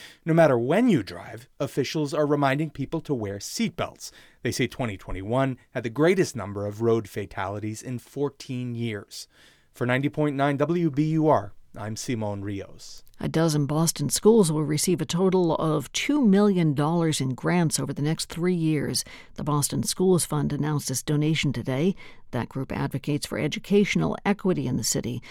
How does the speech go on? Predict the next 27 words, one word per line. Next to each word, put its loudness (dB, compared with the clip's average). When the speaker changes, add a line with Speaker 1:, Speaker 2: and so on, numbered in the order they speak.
Speaker 2:
The -10
first 6
round 2
of 0
grants 2
will -2
provide 0
the -2
schools 0
with -4
technical 2
assistance 0
and -2
coaching 0
from -4
experts. -2
The -10
goal 0
is -4
to -6
improve -2
metrics -2
such -4
as -6
state -6
testing -6
results. -6